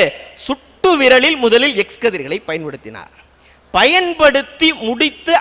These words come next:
அடுத்த ஒரு நிமிடத்தில் அந்த சுண்டு விரல் கீழே விழுந்தது. சுண்டு விரல் செயலிழந்து போச்சு.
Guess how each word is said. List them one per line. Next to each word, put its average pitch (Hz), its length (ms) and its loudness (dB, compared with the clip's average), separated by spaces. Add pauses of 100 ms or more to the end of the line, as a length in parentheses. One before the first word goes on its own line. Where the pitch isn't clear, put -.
(140)
அடுத்த 339 480 2
ஒரு 254 240 4
நிமிடத்தில் 262 640 0
அந்த 214 260 -2
சுண்டு 277 400 -8
விரல் 262 260 0 (300)
கீழே 240 340 -2
விழுந்தது. 120 420 -12 (180)
சுண்டு 226 200 -4
விரல் 208 220 -6 (300)
செயலிழந்து 202 360 -6
போச்சு. 135 260 -16